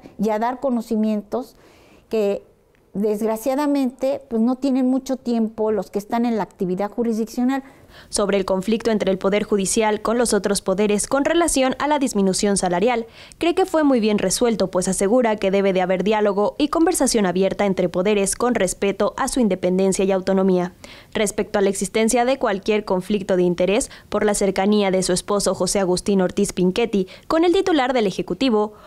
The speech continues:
Speaker 2: Ortiz aseguró que buena parte de su vida ha trabajado en universidades, por lo que difícilmente encontrarán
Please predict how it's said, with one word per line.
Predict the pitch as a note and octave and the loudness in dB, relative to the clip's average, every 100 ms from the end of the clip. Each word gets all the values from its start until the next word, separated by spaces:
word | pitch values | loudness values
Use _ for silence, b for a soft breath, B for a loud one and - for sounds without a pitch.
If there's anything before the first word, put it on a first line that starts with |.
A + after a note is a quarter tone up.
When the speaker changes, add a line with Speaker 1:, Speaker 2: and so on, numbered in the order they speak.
| B B | B B
Speaker 2:
Ortiz | F#3 F3+ G3+ C#4 - | -2 -2 0 -2 -2
aseguró | A3 G3 G3 F#3+ G3+ | -6 0 2 4 2
que | G#3 | 2
buena | G3+ G3+ F#3+ | 2 2 0
parte | G#3 G3 G3 | -2 0 0
de | F3+ | 0
su | F#3+ | 0
vida | F#3+ G#3+ A3 - | 2 2 0 -2
ha | C#4+ | -2
trabajado | E4+ F4+ - C4+ B3+ | 0 0 0 0 2
en | C4+ | 2
universidades, | G3+ F#3+ F#3 F3 A#3 C4 A3 G3 | 4 4 2 0 0 2 2 0
por | - C4+ | 0 0
lo | E4 | 0
que | E4 | 2
difícilmente | F#4+ E4 C#4+ F#3+ F#3 F#3 A3+ | 0 0 0 2 2 2 0
encontrarán | B3 G3+ F3+ F3+ G3 G#3+ | 0 0 0 0 -2 -4